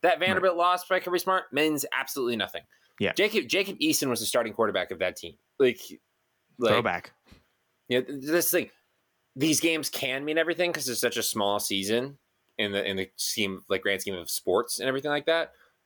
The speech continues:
Speaker 1: But at the same time, some games don't mean anything,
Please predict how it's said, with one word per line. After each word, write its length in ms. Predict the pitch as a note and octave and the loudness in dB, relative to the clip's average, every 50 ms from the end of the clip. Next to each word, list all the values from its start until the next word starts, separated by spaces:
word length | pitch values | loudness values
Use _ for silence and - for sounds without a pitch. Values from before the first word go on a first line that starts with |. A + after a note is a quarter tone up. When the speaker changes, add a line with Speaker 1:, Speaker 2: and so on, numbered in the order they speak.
| _ - | _ 2
Speaker 1:
But 400 | A#2+ A#2 A2+ G#2+ G2 F#2+ - _ _ _ _ _ - | 2 4 4 2 0 -2 -6 _ _ _ _ _ -4
at 80 | - B2+ | -4 -2
the 60 | - | 0
same 220 | - D#3 C3 A#2 | 0 0 0 -2
time, 440 | - C#3 B2+ A#2+ A2+ G#2 G2 F2+ F2 _ _ _ _ _ - | 0 0 0 0 0 0 -2 -6 -8 _ _ _ _ _ -4
some 240 | - - D#3+ C#3+ B2+ | 0 0 2 2 0
games 260 | B2+ B2 A2+ G#2+ F#2+ | -2 -2 -2 -2 -2
don't 180 | - A2 G2+ | -2 -2 -2
mean 140 | G2 F#2+ F2+ | -2 -2 -2
anything, 400 | F2 E2+ D#2 D2 - - - - | -4 -4 -6 -8 -10 -12 -12 -8